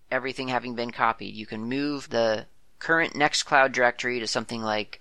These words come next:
I don't know, old cloud dash delete me or whatever you wanna call it, and you move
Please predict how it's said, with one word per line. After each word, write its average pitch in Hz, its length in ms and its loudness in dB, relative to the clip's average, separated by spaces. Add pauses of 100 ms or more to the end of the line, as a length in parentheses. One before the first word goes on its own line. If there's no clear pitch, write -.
I 113 80 -6
don't 104 120 -8
know, 101 200 -10
old 131 460 -2
cloud 113 540 4
dash 113 420 2
delete 117 320 -8
me 98 220 -8
or 101 80 -10
whatever 110 280 -4
you 113 160 -8
wanna 107 140 -4
call 104 320 -2
it, 110 180 -6
and 117 140 -4
you 117 80 -4
move 123 300 -2